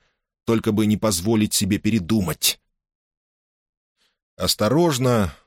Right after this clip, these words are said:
по больничному, звякнул сигнал вызова.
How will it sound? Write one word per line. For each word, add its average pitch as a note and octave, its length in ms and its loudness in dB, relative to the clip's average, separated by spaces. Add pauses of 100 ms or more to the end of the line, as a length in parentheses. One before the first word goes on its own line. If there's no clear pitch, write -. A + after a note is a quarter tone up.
(480)
по E3+ 100 0
больничному, G2+ 960 0 (300)
звякнул E2+ 560 -2
сигнал E2 460 -2
вызова. D2 680 -4